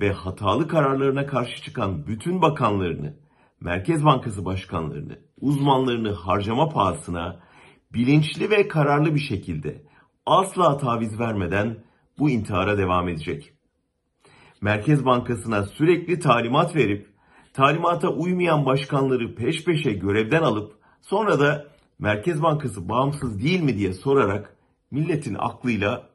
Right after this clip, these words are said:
alay edecek. "Yapmayın, batıyoruz." feryadını duymazdan gelecek. Yandaşlarını ve ailesini zengin etmeyi önceleyecek. Roma'yı yakıp seyre dalan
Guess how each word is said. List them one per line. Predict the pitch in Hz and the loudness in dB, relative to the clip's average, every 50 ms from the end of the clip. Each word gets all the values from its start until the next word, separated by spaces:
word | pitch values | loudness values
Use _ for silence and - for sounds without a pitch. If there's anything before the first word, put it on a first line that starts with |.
| - | -6
alay | - - 98 92 87 85 | -4 -2 0 0 -2 -2
edecek. | 82 78 - - 85 78 - - _ _ _ _ _ _ _ _ _ _ _ _ _ _ _ _ _ - - _ _ _ _ _ - | -4 -6 -6 -8 -8 -10 -10 -14 _ _ _ _ _ _ _ _ _ _ _ _ _ _ _ _ _ -20 -20 _ _ _ _ _ -2
"Yapmayın, | 110 135 151 151 147 131 147 127 107 92 85 78 78 | 2 2 2 2 2 0 0 2 2 0 -2 -2 -2
batıyoruz." | 95 113 - - 170 175 170 151 135 - - - | -4 -4 -2 -2 0 0 2 2 0 -2 -2 -6
feryadını | 123 107 104 104 107 104 104 95 104 110 131 147 143 | -4 -2 -2 0 0 -2 -2 -2 -4 -4 -2 -2 -2
duymazdan | 117 117 113 107 107 104 101 90 101 101 95 92 | -2 -2 -2 0 2 0 0 0 0 0 0 0
gelecek. | 90 90 90 78 87 92 - - - _ _ _ - - - - - - - | -2 -2 -4 -4 -6 -6 -8 -8 -14 _ _ _ -20 -20 -20 -20 -20 -12 -4
Yandaşlarını | - 127 127 139 143 143 156 156 151 - 151 160 165 180 208 202 | 2 2 4 4 4 4 4 2 2 2 0 0 0 2 4 4
ve | 190 160 | 6 6
ailesini | 139 131 131 131 120 120 - - - 110 107 101 | 6 6 6 4 2 0 -2 -4 -6 -4 -4 -4
zengin | 95 110 110 120 127 156 190 | -2 -2 -2 0 0 0 0
etmeyi | 190 151 139 - - 101 107 120 139 - 151 - - | 2 0 0 -2 -2 -2 -2 0 -2 -2 -4 -6 -6
önceleyecek. | 113 110 101 87 98 98 90 95 90 76 95 87 76 - - _ _ _ _ _ _ _ _ _ _ _ _ _ _ _ _ - | -4 -2 -2 0 0 0 0 -2 -2 -2 -4 -6 -6 -8 -16 _ _ _ _ _ _ _ _ _ _ _ _ _ _ _ _ -10
Roma'yı | - 98 123 156 170 160 139 120 107 | -4 0 0 2 2 4 2 2 2
yakıp | 101 101 98 101 - 92 - - | 0 -2 -2 -4 -6 -10 -12 -12
seyre | - - 90 95 104 127 131 | -8 -6 -2 -2 0 0 0
dalan | 131 113 101 98 87 80 76 76 | 0 0 -2 -2 -2 -4 -4 -6